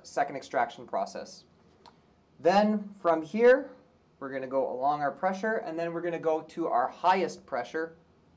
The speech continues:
over here. Then we go through the boiler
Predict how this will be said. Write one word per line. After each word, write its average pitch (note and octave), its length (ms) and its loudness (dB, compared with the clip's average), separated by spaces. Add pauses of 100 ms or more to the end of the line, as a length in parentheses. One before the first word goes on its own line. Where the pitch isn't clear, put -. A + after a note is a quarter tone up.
over A#2+ 300 -8
here. G#3+ 400 -2 (1600)
Then B2 100 -8
we B2 80 -8
go C#3 200 -4
through C#3 200 -10
the B2 80 -10
boiler G3+ 540 0